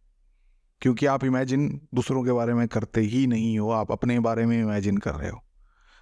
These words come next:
अच्छा, इसमें एक जो important और बात थी,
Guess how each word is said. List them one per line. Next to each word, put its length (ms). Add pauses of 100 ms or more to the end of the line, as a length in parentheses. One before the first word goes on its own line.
अच्छा, 180
इसमें 440 (920)
एक 220
जो 140
important 480
और 140
बात 260 (100)
थी, 60